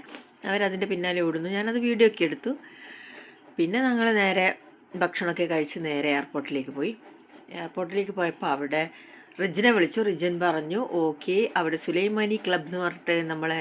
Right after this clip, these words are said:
തിരുവനന്തപുരം എയർപോർട്ടിൻ്റെ അടുത്ത് സുലൈമാനി ഉണ്ടല്ലോ, അവിടെ ചായ വെക്കുന്നിടത്താണ് നിൽക്കേണ്ടത്" എന്ന് പറഞ്ഞു. അപ്പം നമ്മളെ കൂടെയുള്ള സഹയാത്രികർ, ഏ,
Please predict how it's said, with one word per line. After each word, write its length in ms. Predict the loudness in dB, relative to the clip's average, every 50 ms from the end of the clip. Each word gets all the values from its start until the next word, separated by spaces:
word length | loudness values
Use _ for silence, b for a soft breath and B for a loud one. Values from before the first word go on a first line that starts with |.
| -4 -4 -4
തിരുവനന്തപുരം 440 | -4 -4 -4 -2 -2 -2 -2 -2 0 0 0
എയർപോർട്ടിൻ്റെ 480 | 0 0 -2 -4 -6 -4 -4 -4 -4 -4
അടുത്ത് 180 | -4 -4 -6 -6 -4
സുലൈമാനി 480 | -4 -4 -4 -4 -4 -4 -6 -6 -6 -6 -6 -4
ഉണ്ടല്ലോ, 320 | -4 -2 0 0 0 -2 -2 -6 -8 -8
അവിടെ 280 | -4 -4 -2 -2 -2 -4 -4 -8 B B B B B B B B B B -4 4
ചായ 160 | 6 6 8 8 6
വെക്കുന്നിടത്താണ് 640 | 4 0 -2 -4 -2 -2 -4 -4 -2 0 0 0 0 -2 -4
നിൽക്കേണ്ടത്" 380 | -6 -6 -6 -4 -4 -4 -4
എന്ന് 100 | -4 -6
പറഞ്ഞു. 160 | -6 -6 -8 -6
അപ്പം 140 | -6 -6 -4
നമ്മളെ 220 | -4 -2 -2 -2 -2 -2
കൂടെയുള്ള 320 | -2 -2 -2 -2 -2 -2 -4 -4 -6
സഹയാത്രികർ, 640 | -6 -4 -4 -4 -4 -6 -8 -10 -8 -6 -4 -4 -4 -6 -8 -10 -14 -20 -20 -20 -20 -20 -20 -20 -20 -20 -20 -20 -20 -20 -20 -20 -20 -20 -20 -20 -18 -18 -18 -18 -18 -18 -14 -8
ഏ, 40 | -6